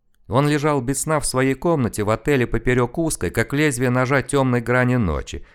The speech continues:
тянувшейся из вечера четверга в утро пятницы. Он выключил весь свет, кроме флуоресцентной решетки над раковиной ванной. Ему нравилось, как она отбрасывает рассеянное мерцание в комнату.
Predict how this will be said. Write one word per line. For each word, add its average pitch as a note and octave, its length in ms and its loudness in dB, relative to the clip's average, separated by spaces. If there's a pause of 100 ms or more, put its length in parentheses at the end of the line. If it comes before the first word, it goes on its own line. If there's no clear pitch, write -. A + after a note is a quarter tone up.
(140)
тянувшейся G2+ 640 -2
из F2+ 120 -2
вечера F#2 400 0
четверга G#2+ 580 -2
в F#2 120 -4
утро G#2 260 -2
пятницы. - 720 -8 (420)
Он G#2+ 180 0
выключил D3+ 440 0
весь C#3+ 240 0
свет, E2+ 340 -6 (200)
кроме G#2 260 0
флуоресцентной F#2 760 -2
решетки G2+ 460 -2
над E2+ 200 -4
раковиной F#2 540 -2
ванной. B1 500 -6 (380)
Ему A#2+ 260 -2
нравилось, D#3 460 0
как C3+ 180 -4
она C3+ 160 2
отбрасывает C#3 640 0
рассеянное B2+ 560 0
мерцание A#2 540 0
в - 80 -4
комнату. B1+ 580 -8